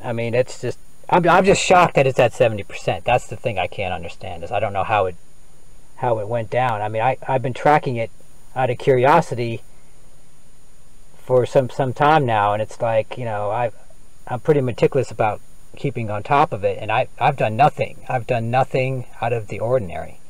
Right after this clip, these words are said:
Keeping it between ten and ninety percent and just, uh,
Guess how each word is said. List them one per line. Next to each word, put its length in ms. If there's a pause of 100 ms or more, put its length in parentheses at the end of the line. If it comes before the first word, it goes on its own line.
(600)
Keeping 300
it 140
between 340
ten 240
and 80
ninety 280
percent 520
and 180
just, 400
uh, 400